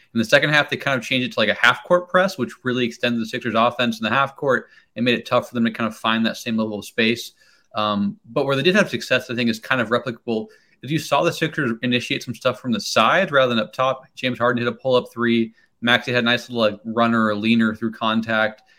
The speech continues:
in the first half, and they went away from that in the second half. Miami, you know, like I said, went to half court pressure, really loaded those driving lanes up to, to deter Harden from getting downhill, Maxey from getting downhill. You saw Harden only take four shots in the second half compared to,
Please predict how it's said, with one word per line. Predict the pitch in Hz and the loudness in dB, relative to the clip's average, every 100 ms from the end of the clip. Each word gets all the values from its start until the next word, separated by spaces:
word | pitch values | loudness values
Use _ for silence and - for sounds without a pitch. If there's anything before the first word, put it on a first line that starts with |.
| _ _ | _ _
in | 120 | -8
the | |
first | 110 120 110 - | -4 -2 -2 2
half, | 117 113 | 2 2
and | 131 | 0
they | |
went | 151 196 | 2 4
away | 135 135 | 4 2
from | - | 0
that | 127 | -2
in | 107 | -2
the | |
second | 110 113 107 | -4 -4 -2
half. | 104 104 | -2 0
Miami, | 107 117 120 | 2 2 2
you | 117 110 | 0 -2
know, | 104 | -2
like | 101 110 | -2 -2
I | |
said, | 107 | -6
went | 107 | -6
to | - | 2
half | 131 131 | 2 2
court | - 123 | 0 -2
pressure, | - 123 131 120 - _ _ - | 2 2 2 -2 -4 _ _ -4
really | 143 | 0
loaded | 127 123 139 131 | 4 6 6 4
those | 123 113 | 0 2
driving | 110 110 123 123 | 4 4 4 2
lanes | 120 117 | 2 2
up | 120 - | 0 -2
to, | 101 | -6
to | 117 | -8
deter | 104 113 110 117 120 117 - _ _ | -6 -8 -6 -4 -2 -2 -6 _ _
Harden | - 120 120 113 | 0 2 2 0
from | 113 | 0
getting | 113 | 0
downhill, | 113 110 113 | 0 0 0
Maxey | 107 110 117 120 | 0 0 -2 -6
from | |
getting | 120 113 | -2 -2
downhill. | 113 110 | -2 -2
You | 107 | -4
saw | - 113 | -2 -2
Harden | 101 113 110 | 0 0 0
only | 113 | -2
take | 117 110 | -4 -8
four | - 113 | -8 -8
shots | 110 110 110 - | -2 0 0 -4
in | |
the | 113 | -6
second | 110 107 | -6 -4
half | 110 107 | -6 -8
compared | 117 110 107 | -10 -8 -6
to, | 107 101 | -4 -4